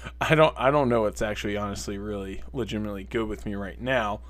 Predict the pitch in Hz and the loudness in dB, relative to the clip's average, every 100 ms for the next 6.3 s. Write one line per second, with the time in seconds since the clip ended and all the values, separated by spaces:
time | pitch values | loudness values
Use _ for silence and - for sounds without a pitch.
0 | - - 170 180 - 147 147 139 127 117 | -16 4 8 8 6 2 2 2 0 4
1 | 135 123 123 123 123 117 110 110 104 120 | 4 6 4 4 4 6 4 4 2 2
2 | 107 - 110 107 165 185 185 180 - - | 2 0 0 4 8 10 10 6 -10 -14
3 | - - - - - - - - 123 131 | -14 -16 -16 -16 -16 -14 -14 -2 6 8
4 | 131 127 120 - - - 143 139 139 139 | 8 10 8 8 -2 2 10 12 12 10
5 | 123 - 131 127 123 110 127 - 117 117 | 8 4 6 8 6 4 0 2 6 8
6 | 117 120 | 8 6